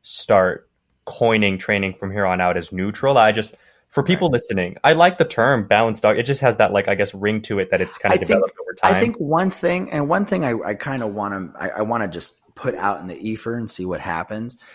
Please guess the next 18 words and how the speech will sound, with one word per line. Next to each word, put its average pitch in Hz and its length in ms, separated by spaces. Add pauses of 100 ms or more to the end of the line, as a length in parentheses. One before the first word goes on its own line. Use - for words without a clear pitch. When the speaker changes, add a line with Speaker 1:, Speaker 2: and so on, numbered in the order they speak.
(200)
Speaker 2:
Let's 175 160
go 202 120
ahead - 200
and, 117 140
and 113 320
I'd 110 340
like 113 180
to - 80
refer 135 300
to 110 60
balanced 98 360
dog 87 200
training 82 460
as 78 300 (100)
a 90 100
spectrum 76 600
of 67 140
training, 52 440